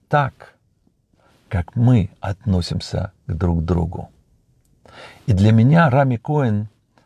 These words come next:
навсегда стал символом не только тех добрых дел, которые он творил, помогая еврейским школам, помогая мудрецам Торы. Э, он был потрясающим и великим филантропом.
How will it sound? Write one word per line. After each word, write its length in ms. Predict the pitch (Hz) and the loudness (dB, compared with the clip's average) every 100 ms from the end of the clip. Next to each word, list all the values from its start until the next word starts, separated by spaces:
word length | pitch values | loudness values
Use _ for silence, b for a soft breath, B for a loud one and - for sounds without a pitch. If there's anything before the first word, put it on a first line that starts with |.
| - | -8
навсегда 500 | 98 - 107 120 147 | -6 -6 -4 0 0
стал 600 | - - 123 117 104 95 _ _ _ _ _ _ _ _ _ _ _ - | -2 0 2 4 2 -2 _ _ _ _ _ _ _ _ _ _ _ -18
символом 800 | - - 151 143 110 90 82 - _ _ _ _ - | -12 2 4 6 4 2 0 -6 _ _ _ _ -2
не 120 | 113 | 0
только 280 | 120 185 135 | 0 -4 -6
тех 260 | - 131 95 | -4 -4 0
добрых 540 | - 110 113 90 98 | 0 0 -2 -2 -4
дел, 280 | 90 143 110 | -2 -2 0
которые 340 | 98 101 107 | -4 -4 -4
он 80 | 104 | -4
творил, 500 | 104 104 120 110 87 _ | -2 -2 0 -2 -4 _
помогая 640 | - 104 110 117 110 104 92 b b _ | -4 -2 0 4 6 4 2 b b _
еврейским 500 | 113 120 117 - 110 | -4 -4 -4 -6 -8
школам, 460 | - - 123 101 85 | -10 -6 -2 -2 -2
помогая 440 | 95 101 110 113 | 0 0 2 2
мудрецам 560 | 110 104 104 - 113 110 | 2 -2 -4 -2 -4 -4
Торы. 580 | - 127 110 98 87 B B B B | -2 0 2 0 -4 B B B B
Э, 460 | - 104 104 101 98 - 123 113 | -2 2 4 2 0 -4 -8 -8
он 160 | - 98 | -6 -4
был 280 | 120 113 87 - | -2 -4 -6 -10
потрясающим 720 | - 110 113 - 143 135 117 110 | -8 -4 -4 0 0 0 -2 0
и 40 | |
великим 320 | 120 127 117 | 0 -2 -4
филантропом. 840 | 110 110 107 98 113 - - - | -2 -2 -2 -2 -2 -2 -8 -12